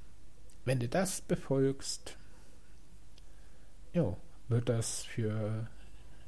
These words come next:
dich und andere Menschen ein besseres Leben. Also denk mal bitte drüber nach, nicht immer alles gleich so persönlich zu nehmen, pass es an, wie du reagierst. Denn das Außen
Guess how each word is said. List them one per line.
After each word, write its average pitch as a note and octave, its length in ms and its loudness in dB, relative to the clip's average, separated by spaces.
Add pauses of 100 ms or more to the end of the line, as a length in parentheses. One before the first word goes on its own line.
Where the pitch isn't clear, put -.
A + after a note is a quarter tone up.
(320)
dich D3+ 420 6
und B2 140 2
andere C3 260 2
Menschen C#3+ 500 2
ein B2 320 2 (160)
besseres - 500 0
Leben. D3 420 6 (1400)
Also C3+ 500 6 (180)
denk F#3+ 160 6
mal D#3 140 6
bitte C#3 340 4
drüber A#2+ 360 2
nach, D3 580 4 (240)
nicht C3+ 200 4
immer B2 200 2
alles A#2+ 280 0
gleich A2+ 300 2
so A#2 160 0
persönlich D#3+ 500 6
zu - 120 0
nehmen, C#3+ 420 4
pass - 340 2
es - 260 0
an, B2+ 320 4
wie B2 100 6
du C3+ 100 6
reagierst. C3+ 680 6
Denn A#2 140 4
das A#2 200 4
Außen E3 640 6